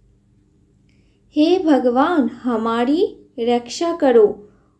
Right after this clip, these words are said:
ओ गॉड, प्रोटेक्ट अस। इसका स्वाद कुछ नींबू जैसा है। It tastes something like lemon।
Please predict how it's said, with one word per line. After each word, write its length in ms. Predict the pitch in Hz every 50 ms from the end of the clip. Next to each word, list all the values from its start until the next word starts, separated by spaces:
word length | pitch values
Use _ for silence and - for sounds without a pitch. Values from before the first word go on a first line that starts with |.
| _ _
ओ 260 | 254 285 330 370 392 392 381 - - -
गॉड, 480 | 247 247 269 330 359 330 254 - - - - _ _ _ _ _ _ -
प्रोटेक्ट 680 | 254 247 247 254 247 247 262 311 403 - - - - - _ _ -
अस। 540 | 262 302 349 370 359 277 214 220 - - - _ _ _ _ _ _ _ _ _ _ _ _ _ _ _ _ _ _ _ _ _ _ _ _ _ _ _ _ _ _ _ _ _ _ _ -
इसका 500 | 247 269 - - - - 277 277 330 370
स्वाद 640 | 370 - - - 269 240 226 233 262 330 330 - - - _
कुछ 340 | - 302 349 349 - - - - _ _ -
नींबू 440 | 254 233 247 269 311 339 349 349 349
जैसा 400 | - 302 269 254 262 - 262 240
है। 220 | 254 240 233 220 202 175 - - - _ _ _ _ _ _ _ -
It 340 | 226 233 240 277 339 359 - - - - _ _ _ -
tastes 600 | 311 330 311 262 247 302 349 - - - - _ _ _ _ _ _ _ _ _ _
something 720 | - - - 262 294 349 403 392 - - 294 262 233 240 277 359 - - - - _ - 240 233
like 500 | 226 220 220 220 226 262 339 403 - - - - _ _ _ _ _
lemon। 600 | 262 254 277 330 381 403 359 302 233 202 - -